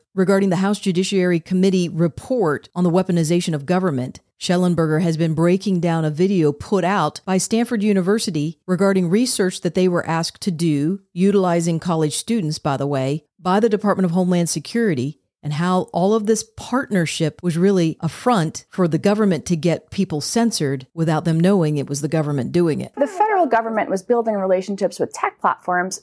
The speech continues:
Speaker 2: but there's a healthy distrust both ways for a good reason.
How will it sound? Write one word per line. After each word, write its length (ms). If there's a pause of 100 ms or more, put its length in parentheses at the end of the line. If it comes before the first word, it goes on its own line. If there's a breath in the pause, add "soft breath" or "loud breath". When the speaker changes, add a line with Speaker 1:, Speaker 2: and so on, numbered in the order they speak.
Speaker 2:
but 160
there's 140
a 80
healthy 320
distrust 640
both 200
ways 460
for 140
a 80
good 160
reason. 340